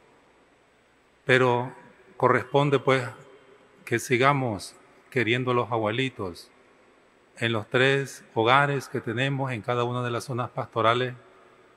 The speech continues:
el testimonio que tengo es que los laicos, la familia, la comunidad, siempre está pendiente de nuestros ancianitos, eh, con comida,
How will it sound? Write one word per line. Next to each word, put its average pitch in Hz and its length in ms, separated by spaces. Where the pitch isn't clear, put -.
el 117 160
testimonio 127 600
que 120 100
tengo 135 580
es 120 240
que 120 540
los 110 200
laicos, 120 460
la 110 120
familia, 120 600
la 113 140
comunidad, 107 680
siempre 120 400
está 127 240
pendiente 120 560
de 117 160
nuestros 110 360
ancianitos, 117 880
eh, 147 140
con 107 260
comida, 113 840